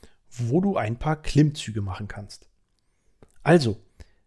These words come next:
wir halten fest, dass der Wald ein toller Ort ist für sein Fitnesstraining. Ohne Kosten, ohne großartigen Aufwand,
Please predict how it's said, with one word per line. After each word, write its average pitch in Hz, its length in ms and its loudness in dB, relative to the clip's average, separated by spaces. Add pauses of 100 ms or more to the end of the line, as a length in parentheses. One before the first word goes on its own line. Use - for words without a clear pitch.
wir 117 140 6
halten 131 220 2
fest, - 460 0
dass - 160 -8
der 107 220 0
Wald 170 340 4
ein 113 460 -4
toller 185 380 4
Ort 143 260 -2
ist 139 340 -6 (240)
für - 160 -4
sein 107 220 2
Fitnesstraining. 139 920 -6 (500)
Ohne 185 260 6
Kosten, 147 760 0
ohne 170 280 2
großartigen 131 680 -6
Aufwand, 139 600 0